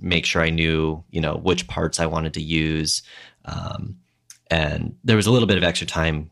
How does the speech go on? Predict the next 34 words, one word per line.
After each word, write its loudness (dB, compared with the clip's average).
getting 0
the -4
whole -2
Discord 4
integration 2
set 0
up, 0
but 0
that 4
was 2
kind -6
of -10
fun 0
anyway. -4
Um, -4
and 4
then, 0
uh, -10
a 4
little 4
bit 4
of 2
extra 0
time -2
sort -2
of -10
refamiliarizing 2
myself -2
with -6
fifth 2
edition 0
rules, -2
'cause -4
the, 2